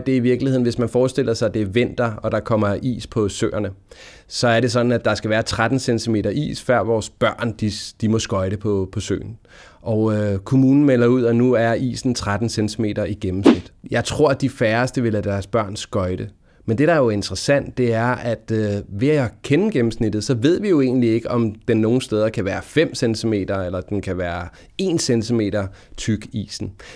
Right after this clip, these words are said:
Det eneste, vi ved, det er, at gennemsnittet, det er tretten centimeter, for eksempel. Sådan er det også ude i vores virkelighed, hvor rigtig mange virksomheder måler deres performance i gennemsnit. Vi leverer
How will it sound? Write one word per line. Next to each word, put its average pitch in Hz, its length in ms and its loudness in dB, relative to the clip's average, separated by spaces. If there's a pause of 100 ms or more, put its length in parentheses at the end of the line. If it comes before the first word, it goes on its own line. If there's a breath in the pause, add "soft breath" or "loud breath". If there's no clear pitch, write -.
Det 127 80 4
eneste, 156 220 2
vi 120 140 4
ved, 131 220 4
det 127 200 2
er, 110 80 2
at 113 180 -2
gennemsnittet, 131 680 2 (320 soft breath)
det 120 200 2
er 104 300 0 (440 soft breath)
tretten 95 380 -2
centimeter, 92 540 -6
for - 120 -14
eksempel. 95 360 -2 (520 loud breath)
Sådan 156 200 2
er 151 100 4
det 156 100 4
også 131 340 2
ude 135 460 4
i 113 40 0
vores 110 360 0
virkelighed, 117 480 0
hvor 107 180 -2
rigtig 117 260 -2
mange 113 460 0
virksomheder 110 600 0
måler 110 380 2
deres 104 260 -2
performance 104 760 -2
i 110 60 -6
gennemsnit. 98 640 -4
Vi 120 60 4
leverer 131 580 2